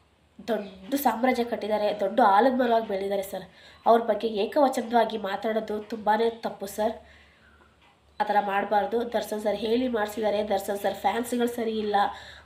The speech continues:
ಅವ್ರು ಯಾವ ಬಾಸು, ಈ ಬಾಸು, ವಿಗ್ಗು, ಕೂದಲು ಇದೆಲ್ಲ ಬೇಡ ಸರ್. ಅವ್ರಿಗಿರೋ ಎಕ್ಸ್ಪೀರಿಯನ್ಸ್ ಅಲ್ಲಿ, ಅವ್ರಿಗಿರೋ ಫ್ಯಾನ್ಸ್ ಫಾಲೋವರ್ಸ್ ಅಲ್ಲಿ ಕಾಲು ಭಾಗದಲ್ಲಿ ಕಾಲು ಭಾಗ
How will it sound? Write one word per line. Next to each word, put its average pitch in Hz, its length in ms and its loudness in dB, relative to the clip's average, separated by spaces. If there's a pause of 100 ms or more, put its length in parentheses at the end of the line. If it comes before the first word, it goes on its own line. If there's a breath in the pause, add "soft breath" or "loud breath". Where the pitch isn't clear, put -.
(100)
ಅವ್ರು 208 480 4
ಯಾವ 202 240 6
ಬಾಸು, 220 460 4
ಈ 220 240 -2
ಬಾಸು, 214 460 2
ವಿಗ್ಗು, 214 600 -2 (160)
ಕೂದಲು 226 360 0
ಇದೆಲ್ಲ 214 440 2 (100)
ಬೇಡ 190 160 0
ಸರ್. 185 240 -6 (420 loud breath)
ಅವ್ರಿಗಿರೋ 233 480 4
ಎಕ್ಸ್ಪೀರಿಯನ್ಸ್ 226 720 0
ಅಲ್ಲಿ, 220 320 2
ಅವ್ರಿಗಿರೋ 240 560 2
ಫ್ಯಾನ್ಸ್ 240 540 0
ಫಾಲೋವರ್ಸ್ 233 560 2
ಅಲ್ಲಿ 233 600 -6
ಕಾಲು 247 340 8
ಭಾಗದಲ್ಲಿ 233 480 4
ಕಾಲು 254 440 6
ಭಾಗ 233 240 4